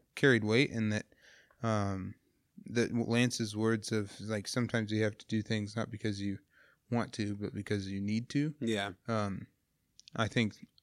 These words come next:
Speaker 1: I, my hope is that that would encourage her to, you know,
Speaker 2: Mm-hmm.
Speaker 1: continue
Speaker 2: Yeah.
Speaker 1: doing what she's doing.
Speaker 2: Also, I keep on adding to this conversation,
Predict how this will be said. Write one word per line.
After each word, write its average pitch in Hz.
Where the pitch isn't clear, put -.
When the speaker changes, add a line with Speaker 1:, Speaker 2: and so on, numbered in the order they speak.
Speaker 1:
I, 135
my 135
hope 143
is 98
that 90
that 101
would 104
encourage 98
her 98
to, 98
you 104
know, 101
Speaker 2:
Mm-hmm. 104
Speaker 1:
continue 107
Speaker 2:
Yeah. -
Speaker 1:
doing 107
what 101
she's 98
doing. 95
Speaker 2:
Also, 98
I 113
keep 120
on 101
adding 101
to -
this 101
conversation, 104